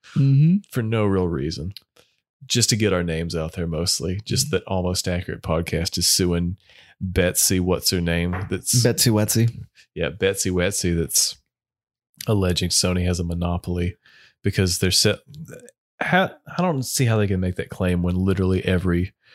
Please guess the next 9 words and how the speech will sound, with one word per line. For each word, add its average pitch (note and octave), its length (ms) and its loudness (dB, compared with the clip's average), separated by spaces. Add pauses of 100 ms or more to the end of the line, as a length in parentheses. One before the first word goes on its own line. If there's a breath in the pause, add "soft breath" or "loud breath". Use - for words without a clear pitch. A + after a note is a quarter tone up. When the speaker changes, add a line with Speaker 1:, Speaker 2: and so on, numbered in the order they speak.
(360 soft breath)
Speaker 2:
digital F#2 400 2
seller F2 500 2
has F#2 300 -2
a F2 60 -2
monopoly F2 640 -2
on, F2 340 -6
on F2 180 -8
selling F2+ 460 -4
things. F2 500 -10